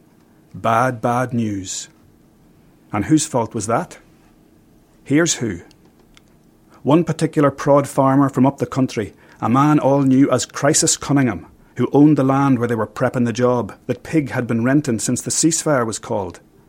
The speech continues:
Ninety-six this was, the year just turned. The farmer motored down to get back his daughter, for the girl had disgraced him by running away and flinging herself at Pig, after he called in to settle his account the week before.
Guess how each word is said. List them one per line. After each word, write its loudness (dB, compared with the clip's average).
Ninety-six 0
this -4
was, -2
the -8
year -4
just -6
turned. -6
The -4
farmer 4
motored 4
down 4
to 0
get -4
back 0
his -8
daughter, 2
for -6
the -4
girl 2
had -2
disgraced 0
him 0
by -2
running 2
away 0
and -4
flinging -2
herself -4
at -8
Pig, -6
after -2
he 0
called 2
in -2
to -4
settle -2
his -4
account -2
the -2
week -6
before. -6